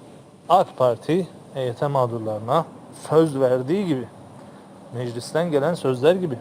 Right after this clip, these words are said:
milletvekillerinden gelen sözler gibi, bakanlıktan gelen çalışmalarımız var sözleri gibi bu sözleri yerine getirir arkadaşlar. Biz de kanalımızda müjde olarak sizlerle paylaşırız.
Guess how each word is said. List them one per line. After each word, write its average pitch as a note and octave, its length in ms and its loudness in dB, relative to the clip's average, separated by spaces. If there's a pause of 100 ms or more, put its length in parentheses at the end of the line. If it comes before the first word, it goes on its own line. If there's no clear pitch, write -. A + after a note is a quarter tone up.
milletvekillerinden C3 920 -4
gelen C#3+ 220 -4
sözler D3 380 2
gibi, F3+ 260 -4 (680)
bakanlıktan G#3 760 0
gelen F3+ 260 4
çalışmalarımız E3+ 880 2
var G3+ 200 6 (240)
sözleri C3 500 -2
gibi C#3+ 240 -4
bu E3+ 60 0
sözleri C3 460 0
yerine C#3 260 0
getirir C3 320 -2
arkadaşlar. B2 520 -4 (1000)
Biz D3+ 160 -4
de B2+ 80 0
kanalımızda C3 500 -2
müjde C3+ 240 -6
olarak A#2 220 0
sizlerle B2+ 360 -4
paylaşırız. C3 580 -2